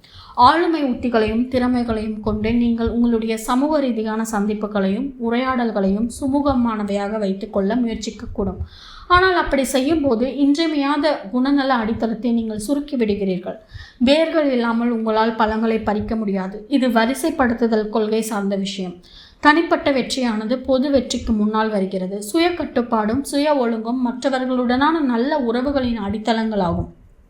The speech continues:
மற்றவர்களை விரும்புவதற்கு முன்பாக நீங்கள் உங்களை விரும்ப வேண்டும் என்று சிலர் கூறுவார்கள். இது ஒரு நல்ல யோசனைதான். ஆனால் நீங்கள் உங்களை அறிந்திருக்காவிட்டால்,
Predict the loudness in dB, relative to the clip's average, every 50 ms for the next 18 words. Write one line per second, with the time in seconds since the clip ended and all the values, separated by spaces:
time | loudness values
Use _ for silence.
0 | _ _ _ _ _ _ _ _ _ _ _ -20 -20 -20 -20 -18 -8 0 4 4
1 | 4 4 4 2 4 4 4 2 2 2 2 0 0 2 2 2 2 2 2 2
2 | 0 0 -2 -2 0 2 2 4 4 2 2 2 2 2 2 2 2 2 2 2
3 | 2 2 2 2 2 2 2 2 2 2 2 0 0 0 0 0 -2 -2 -4 -4
4 | -2 -4 -4 -4 -2 -2 -2 -2 0 0 -2 0 0 0 0 0 -2 -4 -8 -10
5 | -6 -2 0 2 2 4 2 2 2 2 2 2 2 2 2 2 0 0 -2 -2
6 | -2 -4 -2 -2 -2 0 0 0 0 0 -4 -8 -14 -18 -20 -20 -18 -18 -18 -4
7 | 2 4 6 6 6 4 2 2 0 0 -2 -4 -6 -2 2 4 4 4 4 2
8 | 0 0 0 2 2 2 2 0 0 0 2 2 2 2 2 0 -2 0 0 0
9 | 0 0 0 -4 -4 -2 -2 0 0 0 -2